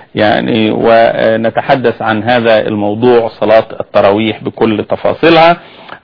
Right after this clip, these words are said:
قضية المدارس الأجنبية والمدارس الأمريكية، أنا شخصيا حقيقة،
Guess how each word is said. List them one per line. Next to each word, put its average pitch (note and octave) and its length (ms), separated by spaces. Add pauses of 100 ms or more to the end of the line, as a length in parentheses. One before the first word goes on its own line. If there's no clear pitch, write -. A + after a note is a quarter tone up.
قضية E3+ 340
المدارس D3+ 600 (220)
الأجنبية B2 1200
والمدارس A#2+ 640
الأمريكية، A#2 720 (380)
أنا E3 160
شخصيا F#3+ 400
حقيقة، F3+ 880